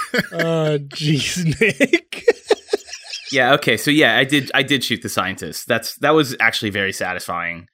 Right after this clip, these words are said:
Speaker 2: Um, incidentally, I just happened to notice this as I was looking at the wiki.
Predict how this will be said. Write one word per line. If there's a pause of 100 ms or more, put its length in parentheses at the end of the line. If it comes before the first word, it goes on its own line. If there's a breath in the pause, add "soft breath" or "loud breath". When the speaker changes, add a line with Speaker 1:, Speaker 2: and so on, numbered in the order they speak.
(320)
Speaker 2:
Um,
incidentally,
I
just
happened
to
notice
this
as
I
was
looking
at
the
wiki.